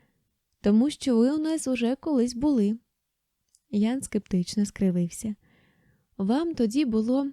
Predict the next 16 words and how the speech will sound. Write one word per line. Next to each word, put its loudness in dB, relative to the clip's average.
років 2
сім, 0
коли 2
померла 6
мама, 4
чи 0
не 4
так? -4
А 0
тепер -2
знову 2
втрата». -2
Чоловік -4
сумно 0
похитав -4
головою. -4